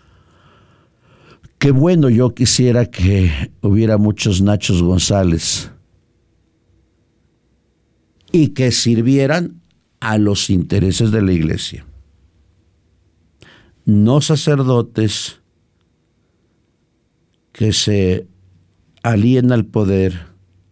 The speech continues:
para sacar provecho en sus intereses particulares o en sus mentiras. Porque hay de todo un poco en la viña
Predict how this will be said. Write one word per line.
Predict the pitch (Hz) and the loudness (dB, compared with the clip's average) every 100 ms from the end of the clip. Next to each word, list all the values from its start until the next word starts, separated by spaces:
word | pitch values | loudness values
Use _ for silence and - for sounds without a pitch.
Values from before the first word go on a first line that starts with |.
| _ _ _ _ _ _ _ _ _ | _ _ _ _ _ _ _ _ _
para | - 113 110 | -4 0 0
sacar | 107 - 110 - 127 123 | 0 -2 -2 -2 -2 0
provecho | 123 117 110 - 127 131 - _ _ _ - | 0 0 0 -2 -2 -2 -4 _ _ _ -4
en | 110 | -2
sus | - 95 | 0 0
intereses | 113 92 95 104 107 - 131 - - _ _ - | 0 0 0 0 0 0 -2 -4 -12 _ _ -8
particulares | 107 104 95 - - - 90 92 90 87 - - - _ - - | -4 -4 -2 -6 -4 -2 0 0 -4 -6 -10 -12 -16 _ -20 -6
o | 104 | -2
en | 101 | -2
sus | - 87 | -2 -2
mentiras. | 82 90 87 - - - - - - - - _ _ _ _ - - | 0 -2 -4 -6 -6 -10 -16 -16 -20 -20 -20 _ _ _ _ -20 -8
Porque | 101 87 120 | -6 -4 -2
hay | |
de | 107 104 | -2 -2
todo | - 101 | -2 -2
un | 101 87 | -2 -2
poco | 101 92 - 101 98 _ _ - | -4 -4 -6 -8 -10 _ _ -8
en | 92 90 | -4 -2
la | 104 | -2
viña | 101 98 95 92 | 0 0 -2 -4